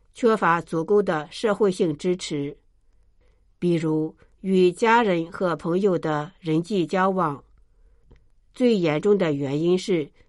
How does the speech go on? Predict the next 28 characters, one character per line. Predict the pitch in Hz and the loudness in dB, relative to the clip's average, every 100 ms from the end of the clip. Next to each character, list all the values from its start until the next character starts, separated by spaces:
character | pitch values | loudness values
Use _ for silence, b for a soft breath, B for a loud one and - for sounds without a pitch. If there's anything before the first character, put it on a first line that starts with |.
| _ | _
缺 | - 240 220 | -4 2 2
乏 | 214 160 147 | 2 0 -2
自 | - 240 | -2 2
我 | 208 170 165 | 2 2 -2
保 | 160 131 | -4 -4
健 | - 180 160 | -2 -2 0
意 | 160 | -2
识， | 147 156 143 131 _ _ _ _ _ _ _ _ _ _ | -4 -6 -8 -10 _ _ _ _ _ _ _ _ _ _
而 | 190 175 | -4 -2
缺 | 170 226 | 2 2
乏 | 226 170 156 - | 2 2 0 -4
自 | - 247 | 0 4
我 | 202 156 | 4 2
照 | 139 214 185 | 0 0 0
顾 | 170 | -2
意 | 156 156 | -2 -2
识， | 143 - 147 131 _ _ _ _ _ | -4 -4 -4 -6 _ _ _ _ _
很 | - 165 | -6 -2
多 | 160 202 | 2 2
时 | 202 160 147 156 _ _ - | 2 -2 -6 -8 _ _ -16
是 | - 226 190 | 0 4 4
基 | 185 233 220 | 2 0 0
于 | 160 151 156 _ _ | 0 -2 -4 _ _
要 | 220 226 190 | 0 2 2
取 | - 170 147 | -2 -4 0
悦 | 185 185 | 2 0
他 | 151 202 202 | -2 -2 0
人、 | 175 143 151 | 0 -2 -6